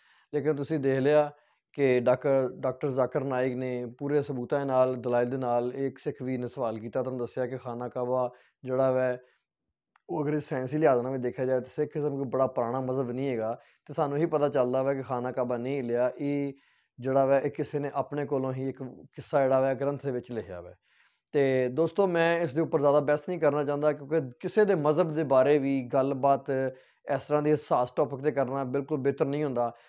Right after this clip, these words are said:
ਲੇਕਿਨ ਜਿਹੜਾ ਸਾਡੇ, ਸਾਡਾ ਅਕੀਦਾ ਵੈ, ਸਾਡਾ ਈਮਾਨ ਹੈ, ਮਜ਼ਹਬ ਹੈ, ਉਹਦੇ ਮੁਤਾਬਿਕ ਇਹ ਹੀ ਹੈ ਕਿ ਖਾਨਾ ਕਾਬਾ ਨਹੀਂ ਹਿੱਲਿਆ,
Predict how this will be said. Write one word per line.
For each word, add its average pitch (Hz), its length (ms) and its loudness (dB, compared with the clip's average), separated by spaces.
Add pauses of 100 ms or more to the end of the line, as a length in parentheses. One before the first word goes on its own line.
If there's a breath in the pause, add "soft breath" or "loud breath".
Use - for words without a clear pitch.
(160 soft breath)
ਲੇਕਿਨ 160 280 0
ਜਿਹੜਾ 160 320 6
ਸਾਡੇ, 147 580 2
ਸਾਡਾ 135 240 2
ਅਕੀਦਾ 143 520 0
ਵੈ, 143 120 2
ਸਾਡਾ 131 300 0
ਈਮਾਨ 127 420 -4
ਹੈ, 135 60 -6
ਮਜ਼ਹਬ 131 360 -2
ਹੈ, 131 100 0
ਉਹਦੇ 165 240 -2
ਮੁਤਾਬਿਕ 135 460 -2
ਇਹ 135 60 -2
ਹੀ 135 140 -4
ਹੈ 127 40 -6
ਕਿ 131 120 -12
ਖਾਨਾ 120 320 -8
ਕਾਬਾ 123 300 -6
ਨਹੀਂ 131 220 -6
ਹਿੱਲਿਆ, 98 280 -10